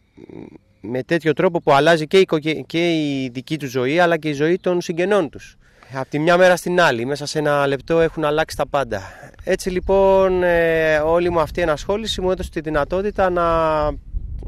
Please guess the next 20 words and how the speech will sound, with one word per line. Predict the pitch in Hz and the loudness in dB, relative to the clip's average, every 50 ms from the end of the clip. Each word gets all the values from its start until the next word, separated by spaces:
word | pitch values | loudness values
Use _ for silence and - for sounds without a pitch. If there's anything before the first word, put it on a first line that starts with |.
| - - - - - | -14 -14 -16 -18 -14
ε, | - - - - - - - - | -12 -12 -12 -12 -14 -16 -12 -2
κάνω, | - 170 175 175 175 165 156 | 2 4 4 6 6 4 2
να | 147 139 139 | 4 2 2
ιδρύσω | 131 151 156 175 160 160 | 2 0 -2 -2 -4 -4
τη | - - | -8 -8
Σχολή | - - 139 139 147 | -6 -4 -2 0 0
Ασφαλούς | 151 147 - 131 135 143 139 - | -2 -2 -4 -6 -8 -8 -10 -12
Οδήγησης | 147 131 123 143 147 - - - - - - | -12 -12 -10 -10 -12 -12 -12 -14 -18 -20 -16
της | - 127 117 110 | -16 -16 -16 -14
βομ, | 123 139 156 180 214 240 233 - - - - - - - - - - - - - - - - - - | -10 -6 -6 -4 -4 -6 -10 -14 -18 -20 -20 -18 -16 -18 -18 -18 -20 -20 -18 -20 -20 -18 -18 -16 -6
η | - 151 | 0 0
οποία | 151 147 - 185 190 | 0 2 4 2 4
είναι | 190 190 | 4 4
αναγνωρισμένη | 185 180 160 156 160 151 135 139 160 175 175 | 4 4 4 4 2 0 0 0 0 2 2
από | 170 - | 0 0
την | - 147 143 | 0 -2 -2
Ευρωπαϊκή | 131 123 139 - 135 131 135 - 165 151 | 0 0 -2 0 0 0 0 0 -6 -8
Χάρτα | - 165 156 151 143 147 | -2 -2 -2 -2 -2 -4
Οδικής | 131 131 123 - 139 143 | -4 -4 -8 -10 -10 -10
Ασφάλειας. | 131 - - - 135 143 160 175 202 233 240 - - - - - | -12 -12 -6 -4 -4 -4 -2 -4 -6 -8 -10 -12 -16 -20 -20 -20